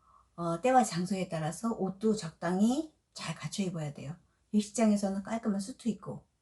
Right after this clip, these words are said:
야외에 나갈 때는 또 선글라스 좀 껴주고, 모임에 가서는 아주 경쾌한 캐주얼 차림으로 이렇게 보인다면 정말 멋진 매력 있는 중년 남성으로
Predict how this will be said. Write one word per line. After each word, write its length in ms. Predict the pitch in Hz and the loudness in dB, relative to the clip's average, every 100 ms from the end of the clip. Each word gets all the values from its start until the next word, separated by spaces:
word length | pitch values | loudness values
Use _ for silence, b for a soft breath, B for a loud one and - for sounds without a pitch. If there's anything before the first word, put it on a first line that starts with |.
| _ - | _ -4
야외에 280 | 170 180 208 | 0 4 6
나갈 260 | 190 170 175 | 4 0 -2
때는 320 | 175 240 - | -2 -2 -4
또 80 | - | -6
선글라스 520 | 208 269 269 240 - | -2 -2 0 -2 -4
좀 200 | - 170 | -6 -6
껴주고, 460 | - 214 - 151 165 _ _ B B B - | -2 -4 -4 -10 -12 _ _ B B B 4
모임에 400 | 196 254 233 185 | 8 10 10 8
가서는 520 | 180 185 208 240 - b b - | 2 0 2 0 -2 b b -8
아주 460 | 156 - 220 240 - _ _ _ _ - | -6 0 0 0 -4 _ _ _ _ -6
경쾌한 580 | 165 160 - 190 214 - | 0 0 0 2 2 2
캐주얼 560 | 285 277 247 208 180 _ _ | -4 0 2 2 -2 _ _
차림으로 600 | - 196 185 175 214 247 _ _ _ _ | -4 -2 0 0 -2 -2 _ _ _ _
이렇게 280 | 190 208 202 | -4 0 0
보인다면 840 | - 175 170 151 160 208 214 165 - _ _ _ _ | 4 4 4 2 2 2 2 0 -8 _ _ _ _
정말 580 | - 170 175 196 170 - _ _ _ _ _ _ _ _ _ | -4 0 0 0 -2 -8 _ _ _ _ _ _ _ _ _
멋진 600 | - 170 160 208 226 254 - | -2 0 0 0 2 2 0
매력 340 | 165 170 165 | 2 4 4
있는 420 | 165 180 240 277 - _ _ _ _ - | 2 2 0 -2 -10 _ _ _ _ -8
중년 320 | - 170 185 | 0 2 2
남성으로 680 | 165 156 175 160 170 214 | 0 -2 -4 -4 -2 -4